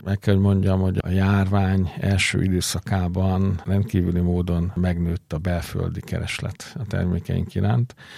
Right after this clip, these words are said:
Így hát jelentős érték értékesítés növekedéssel szembesültünk. Az export esetében pedig egy majdnem hasonló volumenű csökkenés volt. Az exportpiacok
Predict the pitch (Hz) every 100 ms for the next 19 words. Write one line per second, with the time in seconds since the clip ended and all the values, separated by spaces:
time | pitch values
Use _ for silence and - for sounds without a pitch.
0 | - - - - - 92 92 90 85 87
1 | 92 - 82 - 85 - - _ - -
2 | - 95 - - 85 85 - 80 80 82
3 | - - - 117 - 92 87 - 90 90
4 | - - 98 95 117 117 - - - 101
5 | 123 - - 104 101 - 90 90 - 92
6 | 90 90 90 87 87 87 87 87 85 85
7 | - 90 82 82 85 90 80 82 - 82
8 | - 78 76 - - 87 101 - 85 92
9 | - 90 87 - 87 - 95